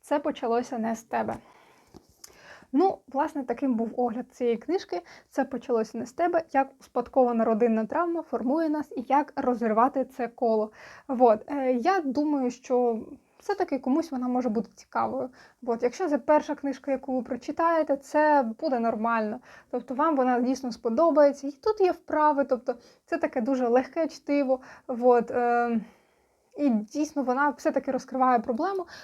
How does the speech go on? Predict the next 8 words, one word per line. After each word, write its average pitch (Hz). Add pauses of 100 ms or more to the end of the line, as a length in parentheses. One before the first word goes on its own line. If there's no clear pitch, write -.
Просто 302
якщо 262
саме 269
ви 247
хочете 269
якусь 254
наукову 254
інформацію 254